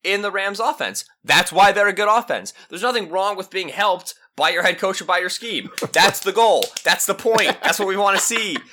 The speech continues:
right? Like, that's great. Uh, and, and to, to, to make that a detraction from Jared Goff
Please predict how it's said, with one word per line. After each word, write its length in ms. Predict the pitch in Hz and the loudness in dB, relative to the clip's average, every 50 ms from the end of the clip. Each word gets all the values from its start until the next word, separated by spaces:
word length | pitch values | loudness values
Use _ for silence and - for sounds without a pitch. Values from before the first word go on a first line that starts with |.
| - - - | -14 -6 -2
right? 160 | 165 180 180 | 0 2 2
Like, 140 | 180 170 - | 2 2 2
that's 200 | 202 196 - 139 | 0 0 0 -4
great. 520 | - - 156 202 262 262 180 123 - _ _ _ _ _ _ _ - | -10 -4 0 2 2 2 0 -4 -10 _ _ _ _ _ _ _ -2
Uh, 140 | 156 165 165 | 0 2 2
and, 580 | 160 151 156 160 135 160 160 131 120 160 156 110 | 2 2 0 0 0 0 0 0 0 -2 -2 -2
and 80 | 135 - | -4 -6
to, 120 | 180 170 | -8 -8
to, 260 | 151 - 175 165 156 147 | -6 -6 -6 -6 -6 -4
to 380 | - - 185 175 160 147 131 - _ _ | -6 -6 -6 -6 -6 -6 -8 -12 _ _
make 360 | - 139 151 170 180 208 196 | -16 -10 -6 -4 -4 -2 0
that 140 | 240 226 202 | 0 0 0
a 60 | 175 | 0
detraction 760 | 143 135 127 - - - - 151 160 170 175 - - - 135 120 | -2 -4 -8 -8 -8 -2 0 0 0 0 -2 -4 -6 -8 -8 -10
from 180 | - 135 113 | -10 -12 -12
Jared 340 | 107 113 110 104 101 101 98 | -6 -4 -2 -2 -2 -4 -6
Goff 460 | 95 92 82 60 65 - - - - | -6 -6 -6 -6 -8 -12 -14 -20 -20